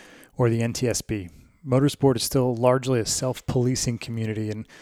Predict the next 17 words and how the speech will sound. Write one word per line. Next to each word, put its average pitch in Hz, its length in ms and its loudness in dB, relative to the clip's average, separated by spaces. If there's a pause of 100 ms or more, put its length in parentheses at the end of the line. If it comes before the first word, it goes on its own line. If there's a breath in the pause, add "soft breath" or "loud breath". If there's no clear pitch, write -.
(180 loud breath)
like 135 180 0
any 139 160 0
large 127 320 4
organization 120 800 -2
full 117 220 -4
of - 140 -8
passionate 113 440 -4
people, 127 360 0
there 117 260 -2
isn't 135 220 -2
always 120 320 -2
a 120 80 -2
consensus 120 720 -4
on 107 160 -6
what 107 160 -6
to 131 100 -8
do, 117 380 0